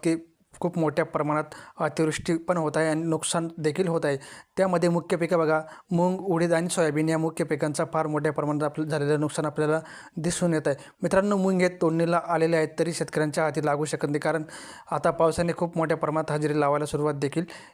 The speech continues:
केलेली आहे. तसेच उडीद, सोयाबीन पिकांचे आपण फार मोठ्या प्रमाणात नुकसान आपल्याला पाहायला मिळत आहे. आणि असे असून आणखी काही पीक आहेत, त्याच्यामध्ये कापूस आहे, बाजरी आहे, त्यानंतर तूर देखील, हे आणखी पिकांचा समावेश आपण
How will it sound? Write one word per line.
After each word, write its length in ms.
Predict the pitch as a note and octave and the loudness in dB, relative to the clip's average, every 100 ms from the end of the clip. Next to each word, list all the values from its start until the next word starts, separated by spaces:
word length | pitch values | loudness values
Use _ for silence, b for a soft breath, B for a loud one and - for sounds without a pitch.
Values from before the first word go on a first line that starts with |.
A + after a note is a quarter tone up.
| - | -6
केलेली 280 | F#3+ G3+ F3 | 0 2 2
आहे. 80 | C3+ B B F#3 | 0 B B -2
तसेच 260 | A3 G3 | 0 0
उडीद, 260 | F#3+ F3+ G3+ | 0 2 2
सोयाबीन 420 | - F3 D#3+ F3 | 4 4 4 2
पिकांचे 380 | E3 E3 E3+ E3+ | 0 0 2 2
आपण 280 | D#3+ F3 F3 _ F3 | 2 -2 -4 _ 0
फार 120 | E3+ | 2
मोठ्या 220 | E3 E3 | 2 2
प्रमाणात 320 | D#3 D#3+ D#3+ | 2 0 0
नुकसान 300 | D#3 - E3+ | -4 -2 -2
आपल्याला 260 | D3+ E3 D#3+ | 0 0 0
पाहायला 320 | D#3+ D3+ D#3 | 0 0 2
मिळत 220 | D3+ D3 | 0 0
आहे. 120 | D3 C#3+ B B - | 0 -2 B B -4
आणि 160 | F#3 F3 | 0 2
असे 220 | E3+ F3 | 2 2
असून 300 | E3+ F3 E3+ | 2 0 0
आणखी 260 | D#3 D#3+ | 0 -2
काही 180 | E3+ E3+ | 0 0
पीक 200 | E3 D#3 | 2 2
आहेत, 120 | D#3 D#3 | 2 0
त्याच्यामध्ये 380 | D3+ D#3 D3+ | 0 0 0
कापूस 400 | D#3 D3+ D3 D3+ | 0 -2 0 -2
आहे, 160 | D#3 D3+ | 2 0
बाजरी 320 | D3 D3 D#3+ | 2 2 2
आहे, 200 | D3+ C#3+ C#3 B B B - | 2 0 -4 B B B -2
त्यानंतर 420 | D#3 D3+ D3 D#3 | 0 0 0 0
तूर 340 | D3+ F3+ F3 | 0 0 2
देखील, 360 | E3+ D#3 D3+ E3 E3 _ - B - | 2 2 2 0 -2 _ -20 B 0
हे 100 | F#3 | 4
आणखी 280 | E3+ E3+ G3 | 4 4 0
पिकांचा 420 | F3 D#3+ D#3+ F3 | 0 0 0 0
समावेश 320 | E3+ E3 E3+ | 0 0 0
आपण 240 | D#3 D#3+ | 0 0